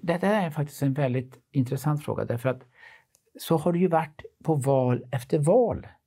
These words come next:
när man gör så. För det var ju väldigt mycket debatt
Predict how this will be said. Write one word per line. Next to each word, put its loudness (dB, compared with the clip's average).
när 2
man 4
gör 4
så. -6
För -4
det 0
var 2
ju 4
väldigt 2
mycket 0
debatt 0